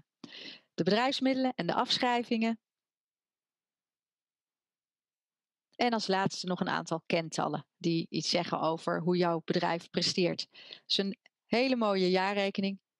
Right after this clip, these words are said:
met één druk op de knop. Mocht je nou, eh, ontdekken, "Hey, ik heb toch nog wat vergeten", geen probleem. Je kan het in Jort altijd aanpassen. Je maakt een nieuwe jaarrekening en, eh, alles, eh,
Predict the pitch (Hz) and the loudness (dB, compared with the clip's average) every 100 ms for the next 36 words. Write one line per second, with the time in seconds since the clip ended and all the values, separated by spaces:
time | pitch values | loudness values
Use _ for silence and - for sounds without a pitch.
0 | _ - 196 214 214 202 185 170 - 175 | _ -2 2 2 2 0 0 -2 -2 -4
1 | 165 156 - _ _ - - - - _ | -2 -4 -8 _ _ -12 -12 -16 -20 _
2 | 269 302 277 247 220 202 202 196 202 202 | -2 2 2 2 2 2 2 2 0 0
3 | 190 196 175 165 - - 214 156 - - | 0 0 0 -2 -4 0 2 0 -4 -2
4 | 190 - 185 175 165 165 - - 262 269 | -2 0 0 0 0 -2 -2 2 2 2
5 | - 269 - - 175 170 185 180 220 269 | 0 -2 -2 -2 0 2 0 4 2 2
6 | 294 220 185 175 180 175 175 - - 240 | 0 2 2 2 2 2 2 -4 0 2
7 | 285 269 - 220 226 - 214 - 196 - | 2 0 0 0 0 -2 -2 0 -2 -4
8 | _ _ _ 170 170 175 - 190 190 208 | _ _ _ -2 0 -2 -2 0 2 2
9 | 233 247 240 233 - 214 214 - _ - | 2 0 0 0 0 0 0 -4 _ -20
10 | _ _ _ - 208 190 190 - 170 170 | _ _ _ -2 -2 -2 -4 -2 -2 -4
11 | 180 - 247 208 - 180 165 | -2 -2 0 -2 -2 0 0